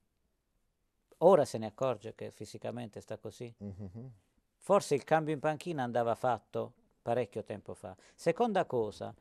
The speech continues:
Speaker 1: quando fra il serio e il faceto ha detto: "E se rimane Matarrese?" Credo che queste due cose siano molto importanti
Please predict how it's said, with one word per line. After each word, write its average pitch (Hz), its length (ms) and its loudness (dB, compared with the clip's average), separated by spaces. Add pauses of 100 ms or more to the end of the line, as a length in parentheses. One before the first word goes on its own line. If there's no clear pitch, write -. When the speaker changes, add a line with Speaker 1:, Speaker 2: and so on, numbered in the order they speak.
(280)
Speaker 1:
quando 208 300 2
fra 156 160 2
il 151 80 2
serio 180 280 2
e - 20 4
il 143 60 -8
faceto 147 480 0
ha 123 40 -2
detto: 120 380 -4
"E 151 120 -12
se - 200 -2
rimane 175 480 -4
Matarrese?" 117 800 -8 (1900)
Credo 170 240 0
che 165 160 2
queste 190 300 -2
due 185 180 0
cose 202 320 2
siano 147 260 -2
molto 156 320 -2
importanti 131 840 -6